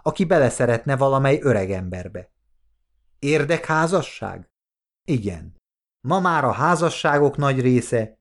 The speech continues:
nyíltan vagy burkoltan az. A kezdeti fellángoló egymás elfogadás és kívánás mögött egyikben vagy másikban,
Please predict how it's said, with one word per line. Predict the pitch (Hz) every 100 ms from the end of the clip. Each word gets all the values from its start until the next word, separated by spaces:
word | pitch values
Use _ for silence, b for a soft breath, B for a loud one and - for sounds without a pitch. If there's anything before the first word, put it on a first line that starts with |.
| _
nyíltan | 143 196 196 165 143
vagy | 127 120
burkoltan | 123 120 107 104 98 - 92
az. | 90 92 - _ _ _ _ _ _ _
A | -
kezdeti | - 202 170 175 175
fellángoló | 165 165 147 143 139 139 135 135 139
egymás | 143 143 131 120 -
elfogadás | 131 131 156 139 139 139 139
és | 123 104
kívánás | - 156 143 143 139 135
mögött | 151 147 156 156
egyikben | - 160 147 143 143 151
vagy | 127 104
másikban, | 107 143 143 - 143 147 170 175